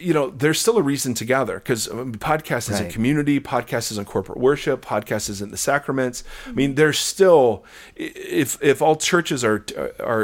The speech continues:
Speaker 1: are teaching centers, then yeah, podcasts could replace 'em.
Speaker 2: Mm-hmm.
Speaker 1: But churches are never that. Uh, but it's interesting to me how much it's like Uber, it's like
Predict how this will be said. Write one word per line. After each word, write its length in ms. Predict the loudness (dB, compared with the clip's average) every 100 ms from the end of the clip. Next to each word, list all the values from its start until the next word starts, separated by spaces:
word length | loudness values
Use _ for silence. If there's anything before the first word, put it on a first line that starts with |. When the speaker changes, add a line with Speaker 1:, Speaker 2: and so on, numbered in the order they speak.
| -2
Speaker 1:
are 60 |
teaching 440 | -4 -4 -2 -2 -2
centers, 540 | -2 -2 -2 -2 -2
then 120 | -2
yeah, 140 | 0 0
podcasts 540 | 0 -2 0 -4 -4
could 100 | -6
replace 400 | -8 0 0 0
'em. 180 | -8 -10 -10
Speaker 2:
Mm-hmm. 220 | -8 -8 0
Speaker 1:
But 160 | 0
churches 400 | 2 0 0 -2
are 60 | 0
never 360 | 2 2 2 -2
that. 420 | -4 -10 -14 -20 -20 -20 -20 -6 0
Uh, 240 | 2 2
but 200 | 2 0
it's 160 | 0 -2
interesting 520 | -2 0 -2 0 -2
to 140 | -2
me 500 | -2 0 0 -2 -4 -8 _
how 260 | -4 0 0
much 640 | 0 0 0 -2 -6 -10 -6
it's 180 | -4 0
like 260 | 0 0
Uber, 400 | 0 0 2 0 -2
it's 220 | -4 0
like 280 | 2 2